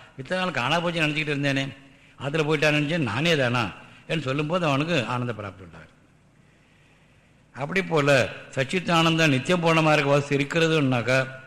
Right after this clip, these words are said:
அது ஆவரணத்தை பங்கம் பண்ணும், இல்லை என்கிற ஆவரணத்தை பங்கம் பண்ணும்.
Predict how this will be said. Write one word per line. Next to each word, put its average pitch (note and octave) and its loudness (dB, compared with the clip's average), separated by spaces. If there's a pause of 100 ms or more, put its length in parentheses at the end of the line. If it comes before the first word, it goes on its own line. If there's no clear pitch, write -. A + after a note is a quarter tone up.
(1300)
அது D3 0 (640)
ஆவரணத்தை D3+ 2 (100)
பங்கம் A#2+ -2
பண்ணும், G2 -6 (2250)
இல்லை D3 2 (120)
என்கிற C3+ -2
ஆவரணத்தை C3 0
பங்கம் A2 -6
பண்ணும். F2+ -16